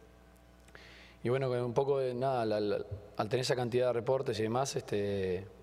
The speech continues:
buscamos, este, ayudar un poco o, o apoyarnos en el área de más D del acnic. Y bueno, como él es un,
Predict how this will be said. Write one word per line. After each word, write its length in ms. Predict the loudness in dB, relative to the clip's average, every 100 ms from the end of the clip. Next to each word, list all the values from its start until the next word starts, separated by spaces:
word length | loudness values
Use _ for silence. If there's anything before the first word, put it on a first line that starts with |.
| -12
buscamos, 360 | -4 -2 0 -2
este, 280 | -2 0 -2
ayudar 320 | 0 0 0
un 80 | 0
poco 240 | 0 0
o, 640 | 0 -2 0 0 2 0
o 20 | 0
apoyarnos 680 | 0 0 0 0 -2 -2
en 80 | -2
el 100 | 0
área 160 | 2 0
de 80 | 0
más 160 | 0
D 80 | 2
del 160 | 2 0
acnic. 380 | 0 -4 -8 -16 -20 -20 -20 -20 -20 -20 -20 -8
Y 60 | -2
bueno, 200 | -2 0
como 200 | 0 2
él 80 | 2
es 100 |
un, 80 | -2